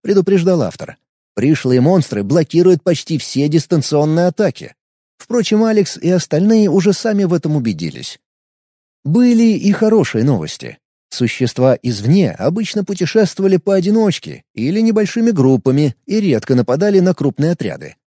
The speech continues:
Поэтому главный совет выживания — не разделяться и смотреть по сторонам. Прочие, то есть местные монстры, приходили в долину из района предгорья. Как и люди, они были здесь новичками и не понимали, куда их занесло.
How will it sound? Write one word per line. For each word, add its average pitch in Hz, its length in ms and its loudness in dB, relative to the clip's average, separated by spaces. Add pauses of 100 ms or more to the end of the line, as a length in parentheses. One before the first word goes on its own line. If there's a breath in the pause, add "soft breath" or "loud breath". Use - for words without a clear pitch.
(160)
Поэтому 120 400 2
главный 123 420 2
совет 131 320 -2
выживания — 180 640 0 (200)
не 143 200 2
разделяться 135 880 2
и 190 100 -4
смотреть 156 520 0
по 180 100 -2
сторонам. 135 580 -4 (920)
Прочие, 123 500 0
то 120 200 0
есть - 260 -2
местные 151 400 2
монстры, 127 460 -2 (280)
приходили 117 460 0
в 110 80 0
долину 180 360 2
из 170 200 -2
района 170 380 0
предгорья. 117 600 -6 (380)
Как 117 180 -2
и 113 80 0
люди, 156 260 0
они 165 300 0
были 214 220 -2
здесь 180 300 -2
новичками 117 600 -4
и 151 120 -2
не 208 160 2
понимали, 202 500 2
куда 170 400 0
их 175 140 0
занесло. 139 540 -4